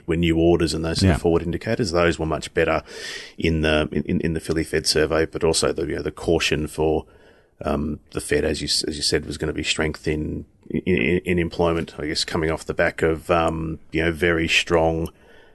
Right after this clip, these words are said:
Speaker 1: um, payrolls print for, for last month, that, that's not gonna be of, of huge comfort.
Speaker 2: Mm.
Speaker 1: And the, um,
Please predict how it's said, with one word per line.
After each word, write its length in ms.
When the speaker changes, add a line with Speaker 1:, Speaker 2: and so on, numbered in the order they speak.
Speaker 1:
um, 580
payrolls 340
print 320
for, 500
for 200
last 340
month, 300
that, 160
that's 200
not 120
gonna 160
be 200
of, 300
of 160
huge 320
comfort. 320
Speaker 2:
Mm. 260
Speaker 1:
And 340
the, 320
um, 460